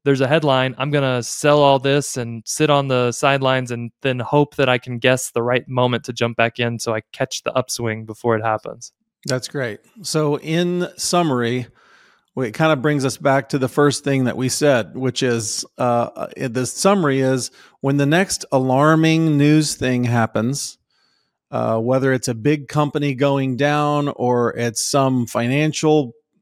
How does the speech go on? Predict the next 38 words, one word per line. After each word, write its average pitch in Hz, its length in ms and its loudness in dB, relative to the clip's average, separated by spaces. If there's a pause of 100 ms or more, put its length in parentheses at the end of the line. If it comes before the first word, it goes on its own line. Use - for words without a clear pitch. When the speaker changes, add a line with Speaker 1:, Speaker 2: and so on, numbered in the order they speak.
(120)
Speaker 2:
n-, 107 80 -10 (140)
news, 151 640 2
"Oh, 160 340 4
the 143 300 0 (120)
prices 151 580 0
are 151 160 0 (360)
going 156 340 0
up 156 200 2
or 147 80 0
down," 139 440 0
or 107 160 -2
the, 113 280 -6
"Now 143 320 0
interest 147 440 -2
rates 143 220 2
are 131 60 -4
doing 139 300 0
this," 147 260 0
or 104 300 -2
"Mortgages 127 540 2
are 117 80 2
doing 120 160 2
this 120 200 0
and 107 120 0
this," - 160 -6 (1000)
w-, - 200 -16
we 143 160 2
should 139 200 -4
just 156 260 2
take 165 180 0
a 143 60 -2
deep 131 380 0
breath 123 560 0 (320)
and 131 220 -4
go, 127 360 0
"That 123 240 0
doesn't 147 360 2
change 143 600 -2